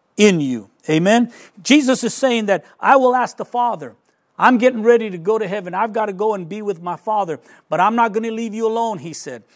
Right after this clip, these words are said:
Says, "I'm gonna send you another comforter, and he's gonna stay with you." And this is one of the things I wanna share with you tonight, that Jesus, that, that the Holy Spirit is that comforter.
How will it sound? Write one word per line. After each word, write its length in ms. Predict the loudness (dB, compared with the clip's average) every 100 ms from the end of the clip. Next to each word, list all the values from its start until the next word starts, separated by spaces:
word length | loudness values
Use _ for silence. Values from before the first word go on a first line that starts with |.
| _ _
Says, 220 | -10 -2
"I'm 120 | -2
gonna 200 | 0 -2
send 360 | -4 -4 -4 -4
you 160 | -8 -8
another 420 | -8 -8 -4 -6
comforter, 540 | -4 -10 -8 -10 -10 -12 -18 _ _
and 160 | -12 -10
he's 260 | -6 -6 -4
gonna 180 | -8
stay 460 | -8 -14 -4 -2 -2
with 340 | -4 -8 -10
you." 220 | -18 -20 -20 _ -14
And 120 | 2
this 160 | 4 4
is 80 | 4
one 160 | 2
of 40 | 2
the 80 | -2
things 280 | -6 -6
I 60 | -4
wanna 200 | -4 -6
share 260 | -6 -4 -2
with 160 | -4
you 100 | -6
tonight, 360 | -6 -2 -2 -4 _ -20 -4
that 160 | -2 2
Jesus, 320 | 2 2 0
that, 280 | 2 2 0 -6
that 160 | -2 0
the 80 | 2
Holy 260 | 4 4
Spirit 300 | 2 0 0
is 140 | 2 2
that 160 | 0
comforter. 460 | 0 -4 -2 -4 -4